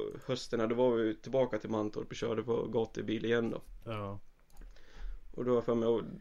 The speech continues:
Speaker 1: då körde jag också bara på hela tiden.
Speaker 2: Ja.
Speaker 1: Och det var ju precis innan det jag hade lyckades rasa motorn.
Speaker 2: Jaha.
Speaker 1: <clears throat> Så var, då var det att jag rasade motorn. Och så hade vi bestämt att vi skulle till gatubil Rudskogen bara.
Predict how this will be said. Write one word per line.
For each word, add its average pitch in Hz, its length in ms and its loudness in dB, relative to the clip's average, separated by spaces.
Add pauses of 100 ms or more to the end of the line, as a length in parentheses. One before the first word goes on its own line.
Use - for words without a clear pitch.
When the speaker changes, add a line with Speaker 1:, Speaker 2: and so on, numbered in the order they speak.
(120)
Speaker 1:
då 120 100 -8
körde 117 220 2
jag 127 40 4
också - 160 0
bara 110 140 4
på - 240 0
hela - 140 0
tiden. - 220 -8 (240)
Speaker 2:
Ja. 104 340 -4 (1400)
Speaker 1:
Och - 100 -6
det 123 80 12
var 127 100 10
ju 123 60 12
precis 127 540 6
innan 131 600 12
det 127 80 4
jag 117 200 6
hade 110 220 0 (140)
lyckades 113 400 -2
rasa 120 360 2
motorn. - 380 -4 (460)
Speaker 2:
Jaha. 104 380 -2 (760)
Speaker 1:
<clears throat> - 1040 -2
Så - 140 -4
var, 127 200 4
då 127 120 4
var 131 180 8
det 123 80 10
att - 200 0 (560)
jag 143 140 10
rasade 139 300 8
motorn. 123 400 2 (420)
Och 131 100 -8
så 135 60 -4
hade 131 140 4
vi 123 80 4
bestämt 120 400 2
att 113 100 -2
vi 104 40 -8
skulle 113 220 -4
till 104 140 -2
gatubil 110 480 2
Rudskogen 110 640 0
bara. 107 240 2